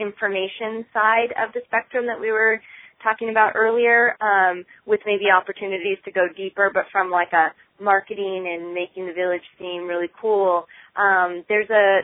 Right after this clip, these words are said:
some really, um, interesting examples that we pulled out, um, for that report. Um, I think L A County's flood control did a, a really engaging, um, video, um, on kind of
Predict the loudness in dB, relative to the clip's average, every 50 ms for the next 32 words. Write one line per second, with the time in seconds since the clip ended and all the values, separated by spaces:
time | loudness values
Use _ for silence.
0 | -2 -6 -8 -4 -4 0 0 0 0 0 -2 -4 -6 -4 0 0 0 0 -2 -6
1 | _ -8 -8 -6 -8 -10 -8 -6 -4 -4 -4 -6 -6 -6 -6 -6 -4 -4 -6 -4
2 | -2 0 0 0 0 -4 -8 -10 -10 -8 -4 -4 -4 -2 0 2 4 4 4 4
3 | 2 0 -4 -12 -20 -20 -20 _ _ -2 0 2 2 2 0 -2 -4 -10 -14 -16
4 | _ _ _ -4 0 2 2 2 2 -2 -6 -6 -2 2 4 6 6 6 6 4
5 | 2 2 0 2 4 4 2 2 0 -6 -12 -14 -14 -16 -6 -2 0 2 4 2
6 | 2 0 -4 -4 -2 -2 -2 0 -2 -4 -4 -4 -4 -4 -6 -6 -8 _ _ -20
7 | -20 _ _ _ -2 0 0 0 0 -4 -8 -10 -10 -6 -2 0 2 4 4 4
8 | 4 2 -2 -8 -18 -20 _ _ _ 4 6 6 6 6 4 2 -2 -2 -2 -4
9 | -10 _ 2 4 6 8 8 6 4 4 0 0 0 0 0 -2 -2 -4 -6 -8
10 | -8 -2 0 2 2 2 0 -6 -8 -8 -8 -8 -6 -6 -8 -8 -10 -10 -14 -12
11 | _ -4 -2 0 2 2 0 0 -2 -6 -12 -16 _ _ _ _ _ -20 -4 -4
12 | -4 -2 0 2 2 2 2 2 0 0 -2 -6 -10 -18 -20 _ _ 0 2 4
13 | 4 4 2 -2 -6 -4 _ 0 2 4 4 4 4 4 2 -2 -6 -10 -12 -4
14 | -2 -2 -2